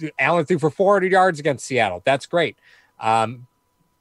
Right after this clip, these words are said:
the fact is they couldn't run the football even when they wanted to,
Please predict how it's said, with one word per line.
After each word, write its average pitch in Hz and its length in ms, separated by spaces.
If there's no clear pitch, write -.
the 147 220
fact 160 280
is 151 100
they 139 80
couldn't 131 240
run 120 160
the 113 80
football 120 340
even 110 200
when 104 100
they 101 80
wanted 92 380
to, - 140